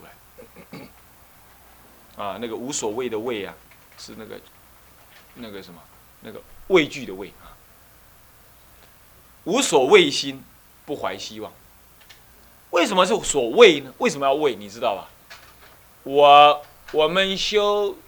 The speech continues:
四念处，我们已经证出果了。你，你，你菩萨，你说你菩-，菩萨道，你证什么果？啊，我常常每，我每天早上都吃一粒苹果。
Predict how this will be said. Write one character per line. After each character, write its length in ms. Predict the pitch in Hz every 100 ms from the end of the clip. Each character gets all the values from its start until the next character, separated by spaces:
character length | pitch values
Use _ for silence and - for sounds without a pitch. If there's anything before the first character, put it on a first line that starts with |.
| - - - - -
四 220 | - - 196
念 160 | 180
处， 200 | - 175
我 120 | 127
们 120 | 147 156
已 40 |
经 100 | 165
证 180 | 196 156
出 220 | - 160
果 220 | 113 87
了。 120 | - - - - - - - - - - - _ _ - - - - _ _ _ - _ _
你， 200 | 151 170
你， 320 | 151 156 147
你 140 | 151 151
菩 160 | 147
萨， 240 | 175 156 123
你 160 | 123
说 120 | 135 185
你 140 | 127
菩-， 180 | 117 135
菩 120 | 123
萨 160 | 131 127
道， 220 | 117 - -
你 100 | 123
证 160 | 123
什 100 | 113
么 80 | 107 98
果？ 120 | 90 - - - - - -
啊， 120 | 104
我 200 | 104 110
常 200 | 107 117
常 200 | 135 131
每， 120 | 120 120
我 120 | 151
每 160 | 127
天 160 | 104 139
早 220 | 123 95
上 140 | 123 120
都 80 |
吃 240 | 120 - 123
一 20 |
粒 140 | 113
苹 200 | - 98
果。 120 | 107